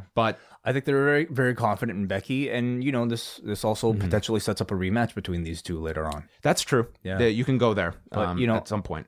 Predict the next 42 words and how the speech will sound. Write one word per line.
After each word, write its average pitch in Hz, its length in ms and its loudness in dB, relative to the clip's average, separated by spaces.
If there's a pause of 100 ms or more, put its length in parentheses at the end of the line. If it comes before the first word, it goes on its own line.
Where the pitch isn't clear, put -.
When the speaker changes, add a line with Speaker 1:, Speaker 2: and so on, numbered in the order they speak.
Speaker 2:
I 127 100 4
thought 175 140 2
a 190 40 2
really 185 240 2
good 165 200 0
match. 131 560 0
Um, 117 320 2
I 127 60 0
Speaker 1:
I - 40 2
Speaker 2:
would 160 80 2
Speaker 1:
thought 196 140 2
this 151 120 2
Speaker 2:
say 151 60 0
Speaker 1:
was 165 80 2
one 156 100 4
of 139 60 2
the 131 60 0
better 123 200 2
matches 110 340 0
on 107 140 -2
the 107 60 0
show. 113 320 2
Speaker 2:
Mm-hmm. 95 80 -6
Speaker 1:
Just 120 360 -4
I, 147 260 2 (420)
oh, 123 260 2
I 147 120 0
was 143 160 2
really, 156 320 2
uh, 120 160 4
turned 127 220 0
off 110 140 2
by 107 120 0
that, 92 220 -2 (320)
that 95 200 -2
spot 110 440 0
just 117 180 -8
because 110 260 -4
it 98 80 -6
was, 92 280 -10
you 123 120 -6
know, 101 140 -2